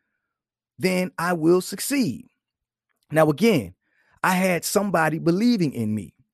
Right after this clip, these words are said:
I had teachers believing me, believing in me, excuse me, at school. But then when I got home, I had a mother, right, that believed in me and believed in me so much that she would not allow me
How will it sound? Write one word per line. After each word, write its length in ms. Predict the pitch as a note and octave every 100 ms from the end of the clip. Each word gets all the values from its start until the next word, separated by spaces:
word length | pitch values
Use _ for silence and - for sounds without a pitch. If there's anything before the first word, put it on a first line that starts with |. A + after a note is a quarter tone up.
| _
I 100 | -
had 380 | C3+ D3 C#3 C3 - _ _
teachers 340 | - G#3+ F#3 F#3
believing 480 | E3+ F3+ F#3+ F3+ F3
me, 280 | F3 F#3+ - _ _ _ _ _ _
believing 440 | B2+ D#3+ F#3 E3+ D3+
in 200 | F#3+ F3
me, 260 | D3 F#3 G3+
excuse 380 | - - F#3 C#3+
me, 200 | B2 -
at 200 | D#3 -
school. 500 | - - C4 - - - _ _ _ _
But 140 | C3 C3
then 280 | G3+ G3
when 120 | E3 E3+
I 100 | E3
got 220 | D#3+ C#3
home, 420 | D3+ A#3 G3 F3+ -
I 100 | C#3+
had 300 | E3 E3 -
a 100 | C3+
mother, 500 | B2 F#3+ B3 D#3 F3+ - _ _ _ _ -
right, 320 | C#3+ G#3 - - _ -
that 200 | A#2+ D3
believed 460 | D3 D3+ G#3+ A3 -
in 200 | E3 D3
me 240 | C#3+ F#3 F#3+ _ _ -
and 160 | D#3+
believed 400 | D3 E3+ F#3 C3
in 120 | D#3
me 100 | D#3+
so 260 | D#3+ - D#3+
much 400 | D3 C4 - - -
that 200 | D3+ -
she 180 | F#3+
would 160 | F#3 E3+
not 200 | E3+ E3+ -
allow 320 | C#3+ G#3+ G3
me 280 | E3 D#3+